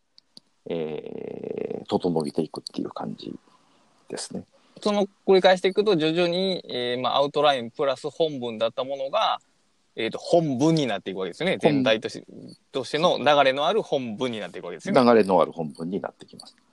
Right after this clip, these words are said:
Speaker 2: あー。
Speaker 1: で、その流れのある本文にする過程で当然アウトラインが変わっていくわけですよね。
Speaker 2: そうですね。はい、はい、はい。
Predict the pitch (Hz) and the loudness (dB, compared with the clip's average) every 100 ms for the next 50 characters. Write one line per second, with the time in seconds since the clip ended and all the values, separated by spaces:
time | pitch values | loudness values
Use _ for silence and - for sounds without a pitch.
0 | _ 101 101 87 78 - - - - 165 | _ -12 -8 -8 -8 -10 -10 -10 -2 0
1 | 165 160 160 180 202 196 202 180 190 180 | 2 2 4 4 4 4 2 2 -2 -2
2 | 175 151 165 165 175 170 165 170 160 165 | -4 -4 -4 -4 -2 0 0 0 0 -2
3 | 156 156 147 - _ _ _ _ - - | -2 -2 -4 -10 _ _ _ _ 2 4
4 | 170 170 143 85 - 113 - 98 80 - | 4 4 2 -4 -2 -2 -4 -8 -10 -12
5 | - - 180 139 87 170 147 95 - - | -8 0 4 4 2 -2 -2 -4 -6 -8
6 | - 71 - - - | -8 -8 -10 -12 -12